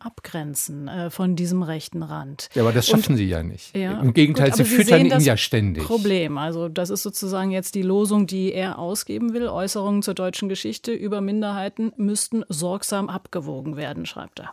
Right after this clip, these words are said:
Speaker 2: Ja gut, das ist dann vielleicht eine Frage der Sprachregelung. Aber in der Substanz ist die A F D, und davon lebt sie, eine fremdenfeindliche, eine nationalistische, eine antiliberale,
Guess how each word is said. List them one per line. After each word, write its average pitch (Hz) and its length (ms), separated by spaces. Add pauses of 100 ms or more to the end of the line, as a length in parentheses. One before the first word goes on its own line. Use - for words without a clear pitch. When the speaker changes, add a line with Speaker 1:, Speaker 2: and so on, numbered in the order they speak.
(140)
Speaker 2:
Ja 117 160
gut, 117 320
das 107 220
ist 120 180
dann 113 140
vielleicht 107 300
eine 113 80
Frage 107 260
der 107 80
Sprachregelung. 104 1300 (760)
Aber 110 300
in 113 180
der 101 120
Substanz - 1120
ist - 280
die 104 480
A 104 180
F - 220
D, 110 220
und 107 200
davon 117 320
lebt 101 420
sie, - 460 (360)
eine 110 220
fremdenfeindliche, 113 1500
eine 98 220
nationalistische, 104 1120
eine 92 260
antiliberale, 104 2000